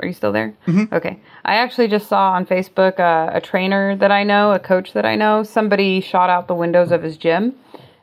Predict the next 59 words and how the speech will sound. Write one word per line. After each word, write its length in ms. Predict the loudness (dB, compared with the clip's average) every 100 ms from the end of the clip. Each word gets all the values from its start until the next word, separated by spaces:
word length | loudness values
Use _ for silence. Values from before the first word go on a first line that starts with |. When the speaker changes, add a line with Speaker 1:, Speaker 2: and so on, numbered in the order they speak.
| -2
Speaker 1:
And, 580 | 2 2 2 -4 -8 -4
uh, 260 | 0 0 0
he 120 | 0
doesn't 260 | 0 2
know 120 | 0 0
who 120 | 2
did 180 | 2 2
it, 200 | 0 0
but 100 | -4
he 200 | -2 -2
put 160 | 2
a 60 | 2
message 340 | 2 -2 0
out 140 | 0 0
on 100 | -2
Facebook 460 | -4 -4 -4 -4
that 100 | -4
was 120 | -4
like, 180 | -2 -2
"Hey, 260 | 2 2 2
I 100 | 0
don't 140 | 0
know 140 | 0 -2
who 80 |
did 180 | -2 -2
this. 320 | 2 2 0 -2
Like, 200 | -2 -2
we 80 | -2
cleaned 260 | 0 0
it 100 | 2
up 220 | 2 0 -4
and 100 | -4
we're 140 | -2
gonna 200 | -2 -4
carry 320 | -2 -2 2
on. 240 | 2 0 -2
No 100 | -4
big 180 | -6
deal. 340 | -2 0 0 -4 -18 -20 _
But 260 | 0 0 0
whoever 300 | 2 2 2
did 160 | 0
this, 300 | 2 2 2
like, 160 | -2 -2
just 160 | -6 -4
come 160 | -2
in 80 | -2
and 80 | -2
talk 240 | -2 -2
to 120 | 0
us. 340 | 2 2 -2 -4
Like, 180 | -4 -2
we'll 120 | -2
let 160 | 0 -2
you 80 | -2
come 200 | -2 -2
in 60 |
and 140 | -2 -2
train." 500 | -2 -2 -2 -6